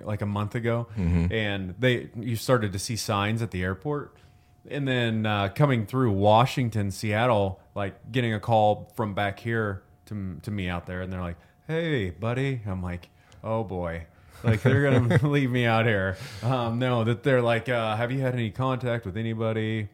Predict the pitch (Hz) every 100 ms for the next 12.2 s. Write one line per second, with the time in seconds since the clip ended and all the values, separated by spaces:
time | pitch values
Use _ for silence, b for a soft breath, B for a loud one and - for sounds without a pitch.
0 | _ _ _ 95 87 85 - 131 127 110
1 | 127 117 113 113 113 113 110 110 110 98
2 | 87 107 110 90 98 87 87 - 85 98
3 | 90 82 - 76 90 80 73 85 95 80
4 | 80 78 76 92 - 90 85 78 b b
5 | - - 107 95 101 101 95 92 90 b
6 | b b b 101 104 95 104 151 143 117
7 | 117 117 117 110 104 98 - 113 107 107
8 | 101 95 90 87 92 107 120 101 95 107
9 | 131 110 113 113 104 104 87 92 151 127
10 | 95 98 - 92 - 92 113 117 85 87
11 | 113 b b b - 85 87 92 110 107
12 | 104 98